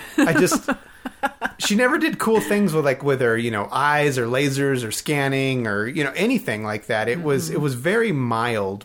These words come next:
Speaker 1: But when it did happen, it was really fun. And you were like, "Oh, yeah, she's a robot."
Speaker 2: It, but it was all, like,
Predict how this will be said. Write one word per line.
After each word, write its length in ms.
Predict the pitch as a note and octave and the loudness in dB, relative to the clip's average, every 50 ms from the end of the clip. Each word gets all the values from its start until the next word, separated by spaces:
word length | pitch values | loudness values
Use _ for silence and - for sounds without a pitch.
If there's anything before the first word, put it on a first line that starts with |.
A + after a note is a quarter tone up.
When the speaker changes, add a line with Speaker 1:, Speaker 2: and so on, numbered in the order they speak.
| - - - | -16 -4 0
Speaker 1:
But 340 | G3+ A3 G3+ C#3+ C#3 - E3+ | 0 2 2 2 0 0 -2
when 140 | D3 D3 | -2 -2
it 120 | D3 C#3+ C3 | 0 -2 0
did 160 | C3+ D3 C#3+ | 0 0 0
happen, 520 | B2+ A2+ C#3 C3+ C3+ C3 - A2+ G2+ G2+ | 0 0 0 -2 -2 -2 -2 -4 -4 -4
it 100 | G#2 A2 | -6 -6
was 200 | - A2+ G#2+ - | -6 -8 -8 -6
really 180 | - A#2+ A2 G#2+ | -6 -6 -6 -6
fun. 300 | G#2 - - A#2 A2 G#2+ G#2 | -8 -8 -6 -4 -4 -4 -4
And 60 | G2+ | -6
you 40 | G2+ G2+ | -8 -6
were 60 | G2+ | -6
like, 160 | G2+ A2+ C3 | -6 -6 -4
"Oh, 120 | C3+ C#3 | -4 -4
yeah, 180 | C3+ C3+ C3 A#2+ | -4 -4 -4 -6
she's 160 | - - - G#2+ | -6 -6 -8 -6
a 40 | |
robot." 440 | F#2 G#2 A2+ A2 F#2+ F2 F2 - - - - | -6 -4 -4 -4 -4 -6 -6 -8 -14 -6 -6
Speaker 2:
It, 160 | C4 A3 - | -6 -4 0
but 140 | - D4+ D4+ | 0 0 2
it 100 | D4+ C4+ | 2 0
was 220 | C4+ D4 D#4 C4+ | 0 0 0 0
all, 320 | D4 C4 A#3+ D4 D4+ D4+ C#4 | 0 0 2 2 0 2 2
like, 260 | B3+ A#3 G3+ - | 0 -2 -2 -4